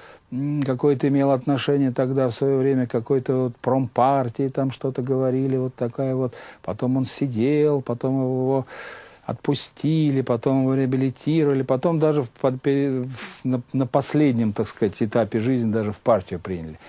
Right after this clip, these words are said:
А до этого всякие бабушки с еще дореволюционным стажем всегда ходили голосовать на выборы за Туполева, потому что он беспартийный. «Мы пойдем за Туполева голосовать»,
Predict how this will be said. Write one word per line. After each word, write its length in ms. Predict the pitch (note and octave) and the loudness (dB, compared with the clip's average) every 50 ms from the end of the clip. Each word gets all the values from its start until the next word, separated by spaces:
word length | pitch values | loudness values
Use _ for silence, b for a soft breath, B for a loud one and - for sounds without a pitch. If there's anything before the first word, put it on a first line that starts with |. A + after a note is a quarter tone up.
| B B B | B B B
А 100 | - - | -8 -4
до 120 | A2 A#2 | 0 2
этого 360 | A#2 C#3 D#3 D#3 C#3+ D3 B2+ A#2 | 4 4 4 4 2 2 0 0
всякие 380 | - - B2 A2+ - B2+ A#2+ | 0 0 -2 -2 0 -2 -2
бабушки 600 | A2+ G#2 A2 C3 C#3+ C#3 B2+ C3 A#2 - - B2+ | 0 2 2 4 4 4 2 0 -4 -4 -4 -6
с 140 | A2 - - | -4 -2 -2
еще 300 | B2+ A2+ - - B2+ A#2+ | -2 -2 -2 0 0 0
дореволюционным 760 | A#2 A#2 A#2+ A#2 A#2 A#2+ A#2 - - B2 A#2 G#2+ G#2+ G#2+ G2+ | 2 2 2 2 0 0 -2 -2 -2 -2 0 0 0 -2 -2
стажем 560 | - - - - D3 F3+ F3+ D#3+ E3 D#3+ D#3 B B B B B B | -6 -4 0 2 4 4 4 2 2 0 -2 B B B B B B
всегда 320 | - - - A#2 C3+ C#3+ C3 | -8 -4 0 2 2 2 2
ходили 400 | - C#3+ C3+ C3+ E3 F3 D#3+ D#3 | 2 0 0 2 2 2 2 2
голосовать 720 | C#3+ C#3 C#3+ D3 D3+ B2+ - C#3 C3+ C3 C#3 C3+ A#2+ - | 2 2 2 2 2 2 2 2 2 4 2 2 2 0
на 120 | B2 B2+ B2 | 0 0 2
выборы 360 | C3 C#3+ C#3 C3 B2+ B2+ A#2+ | 2 2 2 0 0 0 0
за 220 | A2+ A#2+ A#2+ G#2+ - _ _ _ | 0 0 -2 -2 -4 _ _ _
Туполева, 540 | - A#3+ A3+ F3+ D#3 E3+ D#3 D#3 D3+ D3+ C#3+ | 2 2 2 2 2 2 4 4 4 4 4
потому 360 | C#3+ C3+ C#3 C3+ C3+ C#3 B2+ | 2 0 -2 0 0 0 0
что 140 | A#2 - B2+ | -2 -2 -2
он 120 | A#2+ A#2 | -2 -2
беспартийный. 720 | A#2 A#2+ - - - A2+ G#2 - - - A#2 A2 G2 F#2+ | -4 -6 -6 -4 -4 -4 -4 -4 -6 -4 -4 -4 -4 -4
«Мы 100 | G2 A2 | -6 -6
пойдем 320 | A#2 A2 G#2 G#2+ A2 G2+ F2+ | -4 -4 -4 -4 -4 -4 -6
за 160 | F#2+ G#2 G#2+ - _ _ - | -6 -8 -10 -10 _ _ -2
Туполева 460 | D3 C3+ A2 - G#2+ F#2+ F#2 E2+ F2 | -2 0 0 -2 -6 -8 -8 -8 -10
голосовать», 540 | F2 F2 F2+ F2 - - F2 F#2 F#2 E2 | -12 -14 -14 -14 -12 -12 -10 -10 -12 -12